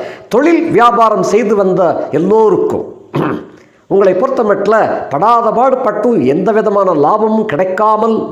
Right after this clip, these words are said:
வருந்தப்பட்டு இருக்கிற, முதலெல்லாம் தொலைச்சு கடனை, கடனை வாங்கி, வட்டியெல்லாம் வட்டி வேணும், கட்டி, வட்டி கட்டி, கட்டி, கட்டி, கட்டி நொந்து போன உங்களுக்கு,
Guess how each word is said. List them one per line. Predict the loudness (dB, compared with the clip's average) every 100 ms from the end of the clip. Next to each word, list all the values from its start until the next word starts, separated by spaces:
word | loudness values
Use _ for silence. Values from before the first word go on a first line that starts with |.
| -2
வருந்தப்பட்டு | 0 0 0 0 0 -2 -2 0 0 0 -6 -12 -4
இருக்கிற, | -2 0 0 0
முதலெல்லாம் | 0 2 2 2 2 0 -2
தொலைச்சு | 0 0 0 0
கடனை, | 0 -2 -2
கடனை | 0 0 0
வாங்கி, | 0 0 2
வட்டியெல்லாம் | 0 2 2 4 4 2
வட்டி | 0 2
வேணும், | 2 4 2 2
கட்டி, | 0 0
வட்டி | 0 0 -2
கட்டி, | -2 -2
கட்டி, | -2 -2 0
கட்டி, | 0 0
கட்டி | 0 0
நொந்து | 0 0 2 2 0
போன | 0 0 0
உங்களுக்கு, | 0 0 0 0 -2 -2 0 -2 -6